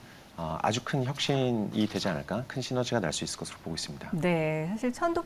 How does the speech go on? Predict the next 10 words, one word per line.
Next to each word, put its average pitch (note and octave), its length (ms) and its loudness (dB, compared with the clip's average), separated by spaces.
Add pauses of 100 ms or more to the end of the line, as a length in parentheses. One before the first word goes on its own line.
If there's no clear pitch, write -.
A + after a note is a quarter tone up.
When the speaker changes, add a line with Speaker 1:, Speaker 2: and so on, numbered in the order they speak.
(120)
Speaker 2:
천 F4 240 0
대표께서는 F#3 920 2
이 D#3 120 0
증권사와 B3 760 8
좋은 F#3+ 260 4
시너지를 C#4 520 6
낼 D#3 220 4
거다라고 F3+ 640 6
말씀을 E3 400 4
해주셨는데 A3+ 640 2